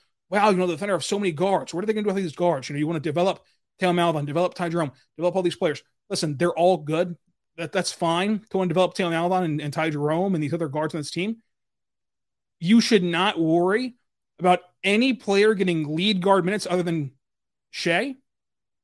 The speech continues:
and Giddey. If Theo gets lead guard minutes, that's fine. That's secondary. If Ty Jerome gets lead guard minutes, that's fine. That's secondary. You prioritize, though, lead guard playmaking minutes for Shai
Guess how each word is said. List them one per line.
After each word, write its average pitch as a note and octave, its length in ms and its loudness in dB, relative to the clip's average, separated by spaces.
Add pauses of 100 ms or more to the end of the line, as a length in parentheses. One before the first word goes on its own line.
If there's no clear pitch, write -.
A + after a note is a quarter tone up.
(100)
and E3 140 -2
Giddey. D3+ 280 -4 (880)
If G3+ 300 4 (120)
Theo A3 240 6
gets B3 200 0
lead C4+ 140 -2
guard B3 180 2
minutes, C#4 300 -2
that's - 200 -2
fine. D3+ 340 0
That's D#3 140 -6
secondary. D3 520 -4 (480)
If D3+ 160 -14
Ty F#3 220 0
Jerome A3+ 220 2
gets A3+ 120 -2
lead A#3+ 120 -4
guard A3+ 140 2
minutes, A#3 180 -4
that's E3+ 100 -8
fine. F3 140 0
That's D3 100 -8
secondary. D3+ 420 -8 (880)
You A3 220 2
prioritize, E3+ 840 2
though, D3 180 -4
lead F3 400 -2
guard D3+ 460 0 (520)
playmaking A3 520 2
minutes D#3+ 340 -2
for D3 180 -10
Shai A3+ 440 -2